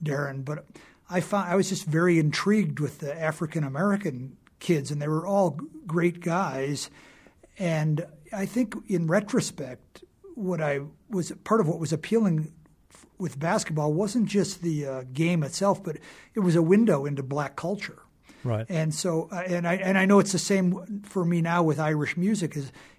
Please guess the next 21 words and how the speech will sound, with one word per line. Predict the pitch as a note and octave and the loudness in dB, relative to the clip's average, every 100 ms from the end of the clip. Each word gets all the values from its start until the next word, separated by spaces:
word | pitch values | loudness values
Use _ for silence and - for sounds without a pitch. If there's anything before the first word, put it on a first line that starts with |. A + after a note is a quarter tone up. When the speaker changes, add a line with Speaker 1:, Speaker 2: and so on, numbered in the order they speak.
| - | -2
Speaker 1:
is, | E3 D#3 G3 | 0 0 -2
you | F#3 | 0
know, | D#3+ | 0
the | D3 | 0
music | D3+ G3+ F#3+ D3+ | 2 2 2 0
has | C#3 | -2
given | C#3+ D3+ D3+ | 0 0 2
me | D3 | 0
sort | F3+ D3+ | -2 -4
of | |
a | D3 | -4
passport | - F3 E3 - - C#3+ - - | -6 -2 -2 -2 -4 -6 -6 -10
to | D#3 C#3+ - | -10 -10 -10
understand | E3 D#3+ D3 - D#3 D3 | -6 -4 -6 -6 -4 -4
Ireland | D3 C#3+ D3 C#3+ C#3+ | -2 0 0 -2 -6
and | C3+ C3+ | -6 -8
the, | |
and | D#3 D#3 | -8 -8
the | C#3 | -6
Irish | C#3+ D3 C#3 - | -6 -6 -6 -2
people. | F3+ E3 D3+ | -2 0 -4